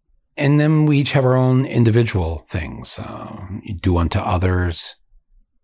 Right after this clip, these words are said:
love your neighbor as yourself, be kind, for everyone is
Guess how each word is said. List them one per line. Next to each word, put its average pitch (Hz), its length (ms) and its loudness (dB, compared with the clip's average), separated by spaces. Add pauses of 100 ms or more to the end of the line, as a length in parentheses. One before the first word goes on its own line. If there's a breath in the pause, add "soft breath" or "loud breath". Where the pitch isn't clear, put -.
love 90 240 0
your 82 160 2
neighbor 80 440 0
as 82 200 0
yourself, 87 800 -4 (1700)
be 92 180 2
kind, 87 680 2
for - 280 -6
everyone 82 640 -2
is 76 300 -10